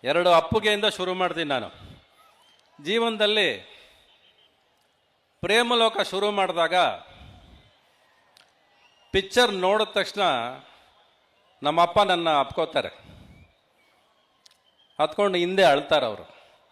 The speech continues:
ಆಮೇಲೆ ಇನ್ನೊಂದು ಅಪ್ಪಿಗೆ ನಮ್ಮ ಅಪ್ಪುದು ಯಾವಾಗಲೂ ಎದೆ ಮೇಲೆ ಬಂದು ಅಪ್ಕೋತಾರೆ.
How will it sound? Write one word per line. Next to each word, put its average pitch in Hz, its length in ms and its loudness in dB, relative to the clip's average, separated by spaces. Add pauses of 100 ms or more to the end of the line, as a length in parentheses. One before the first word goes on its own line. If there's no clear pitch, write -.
(2000)
ಆಮೇಲೆ 170 340 -2
ಇನ್ನೊಂದು 196 300 0
ಅಪ್ಪಿಗೆ 170 640 -2 (520)
ನಮ್ಮ 143 240 -2
ಅಪ್ಪುದು 151 580 -4 (1600)
ಯಾವಾಗಲೂ 202 340 2
ಎದೆ 196 220 2
ಮೇಲೆ 208 200 2
ಬಂದು 190 220 0
ಅಪ್ಕೋತಾರೆ. 147 440 -4